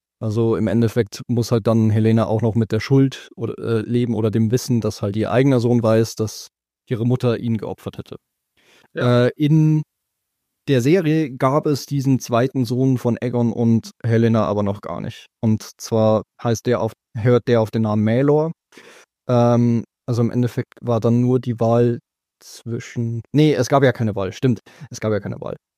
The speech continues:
Speaker 1: Äh, zwischen, äh, aber Jaehaerys und Jaehaera waren ja die beiden Kinder von
Speaker 2: Hm,
Speaker 1: Aegon
Speaker 2: ich
Speaker 1: und
Speaker 2: glaube
Speaker 1: Helena, richtig?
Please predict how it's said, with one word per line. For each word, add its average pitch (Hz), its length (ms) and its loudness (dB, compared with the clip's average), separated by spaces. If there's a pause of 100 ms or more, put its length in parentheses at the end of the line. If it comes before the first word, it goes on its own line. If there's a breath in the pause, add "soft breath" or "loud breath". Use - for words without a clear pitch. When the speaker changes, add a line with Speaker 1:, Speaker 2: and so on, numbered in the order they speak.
(160)
Speaker 1:
Äh, 113 220 2
zwischen, 117 420 0
äh, 110 280 -2
aber 123 320 4
Jaehaerys 131 480 2
und 131 220 -2 (100)
Jaehaera 117 560 2
waren 98 140 0
ja 98 60 -2
die 95 80 -4
beiden 101 460 0 (340)
Kinder 104 400 0
von 135 180 -2
Speaker 2:
Hm, - 80 -6
Speaker 1:
Aegon 101 180 -6
Speaker 2:
ich 101 40 -2
Speaker 1:
und 98 120 -2
Speaker 2:
glaube 156 380 0 (140)
Speaker 1:
Helena, 101 200 -2
richtig? 123 340 -4